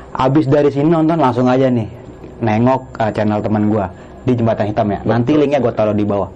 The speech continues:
Speaker 1: di kolom deskripsi. Sebelum kita masuk ke cerita, bagi teman-teman semua yang belum subscribe, silakan di-subscribe terlebih dahulu. Like, comment, share. Jangan lupa nyalain loncengnya agar teman-teman semua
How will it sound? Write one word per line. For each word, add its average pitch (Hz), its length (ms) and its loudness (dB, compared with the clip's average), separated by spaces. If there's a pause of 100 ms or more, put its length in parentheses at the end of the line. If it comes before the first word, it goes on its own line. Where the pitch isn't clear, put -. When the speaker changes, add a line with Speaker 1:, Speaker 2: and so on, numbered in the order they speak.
Speaker 1:
di 107 80 0
kolom 110 240 0
deskripsi. 107 800 -4 (280)
Sebelum 165 320 2
kita 156 160 0
masuk 123 320 0
ke - 0 -
cerita, 127 400 2
bagi 113 240 0
teman-teman 107 480 0
semua 120 400 0
yang 139 320 0
belum 123 160 -2
subscribe, 113 560 -8
silakan 113 480 -4
di-subscribe 117 400 -6
terlebih 101 320 -4
dahulu. 110 400 -2 (320)
Like, 160 320 -2
comment, 120 480 -2
share. 98 320 -6 (240)
Jangan 170 320 0
lupa 185 320 -2
nyalain 135 240 -2
loncengnya 127 640 -4
agar 117 320 -4
teman-teman 104 400 -4
semua 107 320 -4